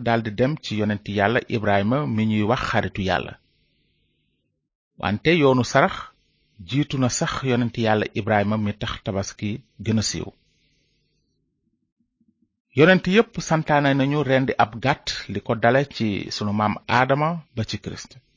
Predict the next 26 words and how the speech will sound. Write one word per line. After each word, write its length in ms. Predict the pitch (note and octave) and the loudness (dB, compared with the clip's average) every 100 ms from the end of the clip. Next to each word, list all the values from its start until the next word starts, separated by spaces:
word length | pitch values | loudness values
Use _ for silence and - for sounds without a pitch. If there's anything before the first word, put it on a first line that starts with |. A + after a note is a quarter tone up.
| _ _ _ _ _ _ _ _ _ _ _ _ _ _ _ A#2 | _ _ _ _ _ _ _ _ _ _ _ _ _ _ _ -6
Bi 100 | - | 2
Aadama 280 | D3 F#3 F3+ | 2 4 2
ak 160 | - - | 2 4
Awa 200 | D#3 D#3 | 4 6
daanoo 380 | D3 D3 C#3+ C#3 | 4 4 2 -2
ci 160 | - | -6
fiiru 440 | C3 - D3+ B2+ A#2+ | -10 -6 -4 -4 -4
seytaane, 520 | - A#2+ A2+ G2 A#2+ A3+ - _ _ _ - | -4 -4 -2 -2 -2 -4 -10 _ _ _ -6
ba 100 | G#2+ | -2
lekk 260 | A#2+ B2+ - | 0 -2 -4
ca 120 | - A2+ | -8 -4
doomu 300 | A2+ A2 A2 | 0 0 0
garab 240 | A2+ A2 - _ _ | 0 -2 -4 _ _
ga 160 | - A2+ | -8 -4
leen 160 | A2 G#2+ | -2 0
Yàlla 320 | G#2+ G#2+ G#2 | 2 0 0
tere 240 | - A2 | -4 -2
woon 300 | G#2 A2+ C#3+ | 2 2 2
ca 120 | C#3+ G#2 | -2 -6
toolu 280 | - G2+ - | -2 -2 0
àjjana, 360 | A2+ A2+ B2+ G3 - _ _ _ _ _ _ _ _ _ _ A2+ | -2 -2 -2 -4 -8 _ _ _ _ _ _ _ _ _ _ -4
def 240 | G#2 D3 C#3+ | -2 -2 0
nañu 260 | C#3+ D#3 E3 | 0 0 -2
li 120 | C3+ | -2
ñuy 160 | C#3 C#3 | -2 -4
tudde 260 | C3 A2+ | -6 -4